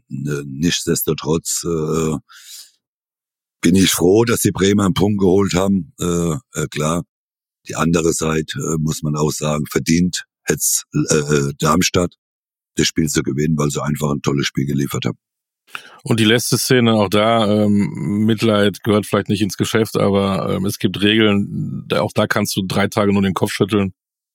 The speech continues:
Speaker 2: Äh, Skarke auf dem Weg zum Tor kriegt den Ball ungünstig irgendwie an den Arm. Er macht das Tor, wird zurückgenommen. In der Nachspielzeit war's. Macht das ein Abwehrspieler im Strafraum, gibt's keinen Elfmeter, dann sagen sie, alles ist gut. Aber da du d-,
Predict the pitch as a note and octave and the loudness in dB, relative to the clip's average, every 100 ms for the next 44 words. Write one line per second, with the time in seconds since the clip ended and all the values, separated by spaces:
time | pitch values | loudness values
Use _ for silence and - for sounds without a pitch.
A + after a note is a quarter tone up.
0 | _ _ - G2 G2 - - F#2+ G#2 A2 | _ _ -6 -2 -2 -4 -2 0 0 2
1 | G2 G2 - F#2+ G2+ - - F2+ - G#2 | 2 0 -2 -2 -2 -4 -8 -6 0 0
2 | F#2+ - G#2+ - F#2+ G2+ G2+ - A2+ A#2 | 0 -2 -2 0 -2 0 -2 0 0 0
3 | G#2 A2 - - - G#2 G2+ G2 G2 G2 | 2 0 0 -4 -2 -2 0 0 0 0
4 | F#2 G2+ A2 A#2 A2+ - _ - G2+ G#2+ | 0 2 2 2 0 -4 _ -4 0 0
5 | - G#2 - G#2+ G#2 F#2+ F#2+ - G2+ G#2+ | 0 -2 0 0 2 0 -2 -2 0 2
6 | G#2 G2+ G2+ G2 _ _ - G#2 G2 G#2 | 2 2 0 -2 _ _ -4 0 0 0
7 | A2 A2+ - G#2+ - F#2+ G2+ G2+ - _ | 0 -2 0 -2 -2 -2 -2 -2 -6 _
8 | _ _ _ - _ _ _ _ - B2+ | _ _ _ -20 _ _ _ _ -2 0
9 | C#3 - C3 B2 - _ _ - C#3 - | 0 4 4 4 0 _ _ -4 -2 0
10 | C#3 - C3 B2 A2+ - B2 - C3 B2 | 0 2 4 4 2 0 0 0 2 2
11 | A2 - - B2 C3+ B2 B2+ A#2+ A#2 A#2+ | 2 -2 -2 0 2 2 2 2 2 4
12 | G#2+ G2 G#2+ G#2 G#2 G2 F#2+ - G#2+ A2 | 2 4 2 2 2 0 -2 0 0 2
13 | G#2 G2 G2 F#2 G2+ G2+ G2 - | 0 0 0 0 -2 -2 -4 -8